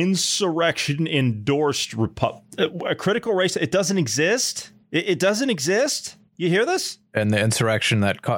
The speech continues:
Speaker 2: uh, that had law enforcement officers
Speaker 1: No, the
Speaker 2: maimed
Speaker 1: deadly,
Speaker 2: by flags.
Speaker 1: the deadly
Speaker 2: Yeah.
Speaker 1: insurrection. They were, they
Speaker 2: Yeah,
Speaker 1: were
Speaker 2: yeah.
Speaker 1: maimed by flagpoles.
Speaker 2: Yeah. By flagpoles, yeah. Um, uh,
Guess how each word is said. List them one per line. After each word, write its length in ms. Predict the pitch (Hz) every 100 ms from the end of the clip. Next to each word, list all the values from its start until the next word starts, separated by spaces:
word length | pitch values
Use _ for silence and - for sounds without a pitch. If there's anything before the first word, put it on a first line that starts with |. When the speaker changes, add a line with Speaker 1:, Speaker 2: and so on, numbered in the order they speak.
| -
Speaker 2:
uh, 80 |
that 180 | 107 101
had 280 | 101 104 87 -
law 200 | 104 104
enforcement 420 | 107 113 - 104
officers 460 | 107 101 - 113
Speaker 1:
No, 60 | 120
the 40 | 104
Speaker 2:
maimed 300 | 104 113 117
Speaker 1:
deadly, 300 | 165 220 92
Speaker 2:
by 200 | 92 92
flags. 760 | - - 90 92 104 127 127 -
Speaker 1:
the 80 | 147
deadly 640 | 202 208 190 143 98 82 -
Speaker 2:
Yeah. 100 | 127
Speaker 1:
insurrection. 720 | 131 85 110 95 80 - - - -
They 140 | 123
were, 160 | 143 147
they 100 | 98
Speaker 2:
Yeah, 60 |
Speaker 1:
were 80 | -
Speaker 2:
yeah. 120 | -
Speaker 1:
maimed 260 | 143 180 180
by 100 | 127
flagpoles. 880 | 117 - 160 196 156 135 90 - -
Speaker 2:
Yeah. 80 | - -
By 120 | 82
flagpoles, 600 | 80 95 82 80 - 64
yeah. 160 | 73 78 - _ -
Um, 320 | 143 131 104 _ -
uh, 160 | 123